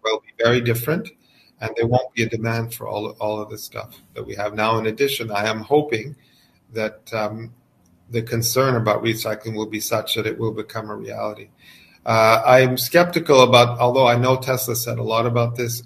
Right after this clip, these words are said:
uh, repurposing old batteries into Powerwalls. Um,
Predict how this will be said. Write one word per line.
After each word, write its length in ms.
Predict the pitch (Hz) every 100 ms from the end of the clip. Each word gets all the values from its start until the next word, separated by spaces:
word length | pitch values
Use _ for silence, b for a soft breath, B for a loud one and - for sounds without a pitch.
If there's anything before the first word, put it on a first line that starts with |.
| -
uh, 220 | 123 113 113 _ 127
repurposing 840 | 123 131 131 127 123 143 - 127
old 320 | 117 120 117
batteries 460 | 117 113 127 135 120
into 200 | 120 -
Powerwalls. 880 | - 113 123 131 135 143 170 175 - _
Um, 540 | 120 110 107 110 117